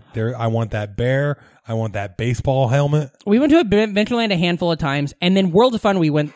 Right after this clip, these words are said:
Speaker 2: maybe three or four times.
Speaker 1: Oh, World of
Speaker 2: World of Fun
Speaker 1: Fun.
Speaker 2: is great.
Speaker 1: And Oceans of Fun?
Speaker 2: And Oceans of Fun, of course. Yeah, yeah, they're, they're fun, but you gotta get tickets for both days. Most of, I, I've only been to Oceans of Fun once. I've been to
Speaker 1: Yeah?
Speaker 2: Adventure, I've been to World of Fun, like, ten times.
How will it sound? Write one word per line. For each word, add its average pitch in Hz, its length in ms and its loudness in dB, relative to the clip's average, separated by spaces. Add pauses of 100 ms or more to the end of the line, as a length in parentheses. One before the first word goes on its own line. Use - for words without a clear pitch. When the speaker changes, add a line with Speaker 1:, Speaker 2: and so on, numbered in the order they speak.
Speaker 2:
maybe 156 240 0
three 165 260 -2
or 160 60 0
four 147 200 -2
times. 117 300 -4
Speaker 1:
Oh, 120 160 6
World 143 420 6
of 143 60 2
Speaker 2:
World 196 100 2
of 147 60 4
Fun 143 100 6
Speaker 1:
Fun. 143 80 4
Speaker 2:
is 131 60 0
great. 147 240 -2 (100)
Speaker 1:
And 147 220 2
Oceans 190 340 0
of 160 80 -4
Fun? 202 100 2
Speaker 2:
And 208 80 4
Oceans 190 280 -2
of 160 80 -10
Fun, 147 120 -2
of 170 100 -8
course. 156 260 -4
Yeah, 143 120 -2
yeah, 143 260 -2
they're, 170 280 -4
they're 180 140 -4
fun, 151 160 -6
but 185 80 -6
you 202 40 -8
gotta 196 140 -6
get 151 140 -10
tickets 147 200 -8
for 131 40 -12
both 127 120 -10
days. 120 280 -16
Most 269 220 -2
of, 233 140 -8
I, 240 160 0 (160)
I've 214 140 0
only 311 140 0
been 190 100 -2
to 160 160 0
Oceans 165 300 0
of 135 80 -8
Fun 127 180 -4
once. - 360 -10 (440)
I've 170 60 0
been 202 100 4
to - 60 4
Speaker 1:
Yeah? 139 120 4
Speaker 2:
Adventure, 170 340 0
I've 202 120 4
been 220 80 2
to 196 60 2
World 185 240 4
of 165 60 -8
Fun, 151 120 -2
like, 127 160 -6
ten 139 180 -4
times. 123 320 -12